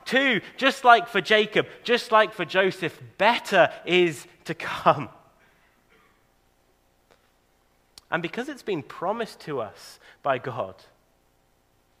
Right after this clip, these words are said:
as we've seen this evening, because it's been promised to us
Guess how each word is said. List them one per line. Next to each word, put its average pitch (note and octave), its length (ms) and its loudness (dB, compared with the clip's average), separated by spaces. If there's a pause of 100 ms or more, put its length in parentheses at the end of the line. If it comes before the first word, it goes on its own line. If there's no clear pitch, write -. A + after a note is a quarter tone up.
(160)
as F3+ 140 2
we've G#3 120 -2
seen G3+ 280 -2
this E3 180 -6
evening, A2 320 -12 (1900)
because G#3+ 320 -8
it's G#3 100 -10
been F#3+ 180 -4
promised A3 500 -4
to G3 120 -2
us - 200 -4